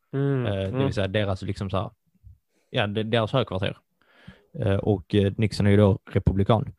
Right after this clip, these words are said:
Speaker 2: Och det de då gör är att de bryter sig in på natten och sen så börjar de då leta i liksom så här, eh, filerna efter dels liksom så här olika planer och vad de vill, eh, inför valet. Men sen så försöker de även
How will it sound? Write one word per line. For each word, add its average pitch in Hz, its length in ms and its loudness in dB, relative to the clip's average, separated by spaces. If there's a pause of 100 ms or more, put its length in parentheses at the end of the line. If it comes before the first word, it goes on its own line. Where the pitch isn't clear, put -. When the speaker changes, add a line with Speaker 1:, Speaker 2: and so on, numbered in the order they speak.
(320)
Speaker 2:
Och - 280 -10
det 113 180 2
de 110 140 -2
då 127 120 2
gör 117 180 2
är 107 40 2
att 101 60 -2
de 104 140 -6
bryter 104 280 -2
sig 110 140 -4
in 120 280 -6
på 107 120 -8
natten 104 580 -8
och 98 100 -10
sen 101 140 -10
så 104 80 -12
börjar 98 180 -6
de 117 160 -10
då 120 220 -6
leta 107 500 -6
i 113 140 -4
liksom 101 280 -10
så 104 100 -4
här, 104 440 -8
eh, 104 40 -8
filerna 104 560 -4
efter 101 220 -10
dels 107 460 -4
liksom 107 240 -6
så 143 60 0
här 127 200 -2
olika 104 380 0
planer 117 380 2
och 98 100 0
vad 98 120 0
de 98 180 -2
vill, 98 260 -2 (840)
eh, 98 280 -4
inför 101 240 -2
valet. 104 460 2
Men 107 120 -2
sen 110 120 0
så 98 100 -4
försöker 98 260 -4
de 107 100 -2
även 104 420 -6